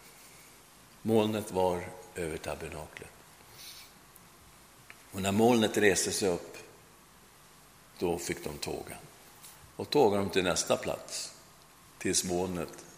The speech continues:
stannade. Herrens närvaro med folket var där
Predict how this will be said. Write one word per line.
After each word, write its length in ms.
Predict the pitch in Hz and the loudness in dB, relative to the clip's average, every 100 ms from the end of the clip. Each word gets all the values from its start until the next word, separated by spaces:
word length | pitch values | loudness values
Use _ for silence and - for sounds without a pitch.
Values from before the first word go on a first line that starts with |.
| - | -8
stannade. 680 | - - 78 73 71 67 76 - - - - - - - - - - | -6 -4 -4 -4 -10 -12 -14 -18 -20 -20 -20 -20 -20 -20 -20 -20 0
Herrens 640 | 123 104 101 101 - - | 8 8 8 4 0 -2
närvaro 800 | 104 98 85 80 85 87 82 78 | 2 2 2 0 0 2 2 0
med 160 | 90 82 | -4 -2
folket 480 | 95 85 78 - - - | 0 0 -2 -6 -6 -8
var 120 | 98 85 | -6 -2
där 300 | 82 73 | -2 -4